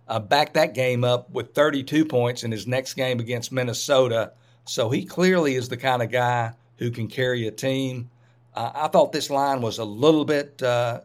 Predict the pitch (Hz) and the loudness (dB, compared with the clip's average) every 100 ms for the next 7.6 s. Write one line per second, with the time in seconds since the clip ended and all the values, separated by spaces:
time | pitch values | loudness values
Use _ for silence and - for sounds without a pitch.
0 | - 151 135 131 139 135 131 123 - _ | -6 0 2 4 4 2 -4 -10 -16 _
1 | _ _ - 107 104 131 127 123 143 131 | _ _ -12 -6 0 2 2 2 2 4
2 | 135 131 131 131 120 - 135 143 156 156 | 4 2 0 -4 -6 0 2 2 -2 -8
3 | 120 - - 110 107 107 104 107 120 131 | -12 -16 -20 -10 -6 -6 -4 -2 -2 -2
4 | 131 120 107 - 139 156 156 156 123 - | -4 -6 -12 -4 -2 0 0 -4 -12 -20
5 | _ - - 147 127 131 131 127 127 127 | _ -12 -6 -6 -2 0 0 0 0 0
6 | 123 127 127 127 151 135 131 - - 131 | -2 -4 -4 -4 -4 -4 -4 -8 -4 0
7 | 127 113 131 131 120 | 0 0 0 0 -2